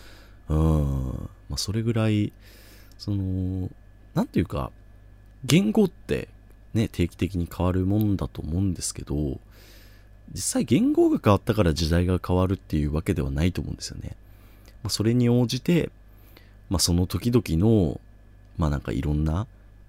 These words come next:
出来事だったりとか、スターがこういて、こうやっぱ時代が変わっていくんだなっていう、うん、ふうに思うんですよね。まあ、今日のメイントークもちょっとそういう時代の話、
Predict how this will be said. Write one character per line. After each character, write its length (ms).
出 100
来 140
事 240
だ 80
っ 100
た 100
り 80
と 120
か、 380
ス 160
タ 200
ー 40
が 180
こ 220
う 40
い 60
て、 360
こ 260
う 60
や 80
っ 20
ぱ 120
時 140
代 120
が 60
変 120
わ 60
っ 20
て 100
い 20
く 100
ん 20
だ 100
な 100
っ 40
て 200
い 40
う、 40
う 40
ん、 300
ふ 160
う 40
に 100
思 120
う 20
ん 40
で 60
す 80
よ 120
ね。 80
ま 60
あ、 80
今 100
日 60
の 40
メ 120
イ 80
ン 60
ト 140
ー 20
ク 120
も 80
ち 100
ょ 20
っ 20
と 80
そ 160
う 60
い 220
う 60
時 160
代 200
の 100
話、 560